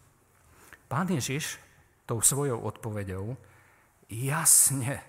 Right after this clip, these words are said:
zdôraznil, že považuje výpoveď Božieho slova, slova zapísaného v Genesis, za autoritatívny. Nepoužil ho čiastkovo,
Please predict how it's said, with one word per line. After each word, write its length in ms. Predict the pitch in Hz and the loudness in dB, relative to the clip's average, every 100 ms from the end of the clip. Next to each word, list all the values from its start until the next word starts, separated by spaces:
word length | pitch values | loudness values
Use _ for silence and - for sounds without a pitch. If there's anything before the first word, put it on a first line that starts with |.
| - | -6
zdôraznil, 840 | 107 107 120 120 107 107 110 113 135 | -6 -4 -4 -2 -2 -2 -2 -4 -4
že 160 | 101 98 | -6 -6
považuje 680 | - 156 165 151 160 127 104 | -2 0 0 0 -2 -2 -2
výpoveď 680 | 113 165 - 190 165 139 110 | -2 -2 -4 -6 -4 -4 -4
Božieho 560 | 131 175 175 170 143 117 | -2 -2 -2 -4 -4 -2
slova, 560 | - - 156 147 117 117 | -2 0 -2 0 0 0
slova 480 | - 170 190 160 143 | -2 0 0 0 0
zapísaného 960 | 151 151 156 135 - 147 160 147 120 | 0 0 -2 0 0 0 -2 -2 -4
v 80 | 110 107 131 | -6 -6 -2
Genesis, 720 | 131 127 113 123 165 - - - - - - - - - | 0 0 0 -2 0 -2 -2 -18 -20 -20 -20 -20 -20 -18
za 400 | - 107 110 - | -12 -4 -2 0
autoritatívny. 1300 | 117 131 139 - 123 117 110 104 - 110 104 104 107 92 - - _ _ _ _ _ _ _ - - _ _ _ - _ - - _ _ _ _ _ _ _ _ _ 123 | -2 0 -2 -2 -2 -2 -2 -4 -2 -4 -2 -4 -4 -6 -10 -20 _ _ _ _ _ _ _ -20 -20 _ _ _ -20 _ -20 -20 _ _ _ _ _ _ _ _ _ -2
Nepoužil 680 | 185 214 214 208 156 175 | -2 2 2 2 0 0
ho 160 | 131 131 | 0 -2
čiastkovo, 840 | - 139 131 - - 143 156 196 | 0 2 2 2 0 -2 0 -2